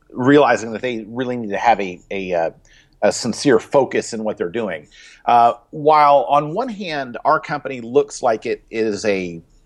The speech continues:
uh, medical, you know, clinical nutrition company, which throws us into the life science category. Uh, we do have products that are in development right now that are classified as medical devices and nutrition products. And so,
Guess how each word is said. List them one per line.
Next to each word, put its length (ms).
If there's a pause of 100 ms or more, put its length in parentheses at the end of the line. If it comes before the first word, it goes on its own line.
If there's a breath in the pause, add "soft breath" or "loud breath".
uh, 220
medical, 680
you 100
know, 80
clinical 500
nutrition 540
company, 480
which 380 (280 loud breath)
throws 300
us 180
into 160
the 120
life 260
science 420
category. 760 (320 loud breath)
Uh, 180
we 120
do 160
have 260
products 440
that 220
are 160
in 80
development 460
right 180
now 300
that 260
are 140
classified 680
as 160
medical 300
devices 720
and 180
nutrition 460
products. 540
And 100
so, 420